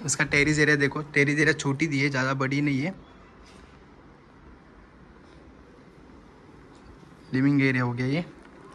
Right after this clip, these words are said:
ओके। इसका एक kitchen area ऐसा है, Kitchen area की space भी देखो बहुत बड़ी है इसकी, kitchen area का space,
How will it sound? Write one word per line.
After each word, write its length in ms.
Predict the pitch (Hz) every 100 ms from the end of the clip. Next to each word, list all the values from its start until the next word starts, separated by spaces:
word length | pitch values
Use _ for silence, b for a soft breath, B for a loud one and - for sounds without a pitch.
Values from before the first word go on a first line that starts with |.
| -
ओके। 180 | 120 151 190 - - - - - - -
इसका 180 | - -
एक 140 | 165 165
kitchen 300 | 165 175 175
area 200 | 170 165
ऐसा 200 | 135 165
है, 80 | 185 - -
Kitchen 260 | 156 180
area 180 | 180 175
की 80 | 180
space 320 | 180 180 165
भी 80 | 180
देखो 220 | 170 170
बहुत 380 | 170 - - 165
बड़ी 220 | 151 156
है 60 | 160
इसकी, 240 | 151 -
kitchen 420 | 127 - 143 151
area 160 | 143 135
का 80 | 139
space, 400 | 135 156 175